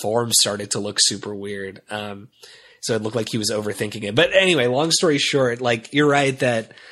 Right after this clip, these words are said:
there, I don't know what kind of move the front office would make, especially given we're trying to preserve cap space long term, but to the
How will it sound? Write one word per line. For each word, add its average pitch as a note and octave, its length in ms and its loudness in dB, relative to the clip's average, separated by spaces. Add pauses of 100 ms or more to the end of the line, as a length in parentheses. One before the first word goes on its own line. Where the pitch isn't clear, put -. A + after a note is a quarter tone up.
(340)
there, D3 180 2
I C#3+ 120 6
don't F3 100 6
know D3 140 6
what D#3 160 0
kind D#3+ 140 2
of B2 60 0
move B2+ 220 0
the C3+ 80 2
front B2 240 0
office A#2+ 340 0
would G#2 160 -4
make, A2+ 400 0
especially B2 460 0
given A#2 260 -2
we're A2 120 -2
trying A#2 180 -2
to A2 80 -6
preserve A2 380 -2
cap G#2 320 -2
space D3+ 340 0
long E3+ 260 0
term, F#3 360 2
but A2+ 260 -2 (480)
to D3+ 100 -2
the D3 300 2